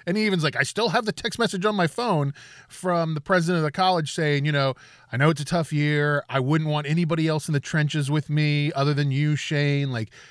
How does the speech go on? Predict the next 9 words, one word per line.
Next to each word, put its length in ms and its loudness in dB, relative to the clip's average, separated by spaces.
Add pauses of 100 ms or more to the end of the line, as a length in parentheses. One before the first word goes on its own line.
(180)
rah, 440 0
rah, 400 0
we're 300 0
at 120 2
it." 180 0
And 160 0
then, 400 0 (760)
you 160 0
know, 320 0